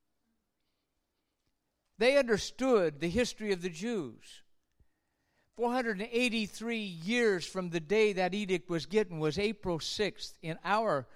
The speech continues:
Gregorian calendar, April sixth,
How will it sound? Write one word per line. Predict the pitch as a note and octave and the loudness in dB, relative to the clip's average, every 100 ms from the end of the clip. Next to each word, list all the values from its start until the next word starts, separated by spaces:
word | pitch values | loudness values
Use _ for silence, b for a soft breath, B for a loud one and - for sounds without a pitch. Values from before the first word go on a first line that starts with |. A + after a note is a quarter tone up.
| b b | b b
Gregorian | D3+ D3 A3 A3 D3+ C#3 | 0 6 6 6 2 -2
calendar, | - D#3 C#3 C3 C3+ C#3+ B B B | -4 -2 -4 -4 -4 -6 B B B
April | G#3+ C4 - A3 A3+ G3+ | 2 2 -2 -4 -4 -4
sixth, | - - G3 - - - | -4 -2 -2 -2 -12 -14